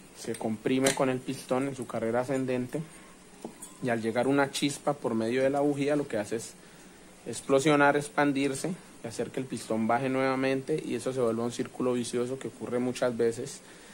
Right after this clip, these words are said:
y eso es lo que nosotros oímos cuando un motor está funcionando, las explosiones que están pasando por minuto. Esas explosiones determinan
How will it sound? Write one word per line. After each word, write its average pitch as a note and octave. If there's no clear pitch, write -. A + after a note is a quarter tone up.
y A#2+
eso A#2
es C3+
lo C3+
que C3+
nosotros A#2
oímos A#2
cuando A2+
un A2
motor A2+
está A#2
funcionando, A#2+
las A#2
explosiones A#2+
que -
están A2
pasando A#2+
por A#2+
minuto. G#2+
Esas D#3
explosiones D3
determinan B2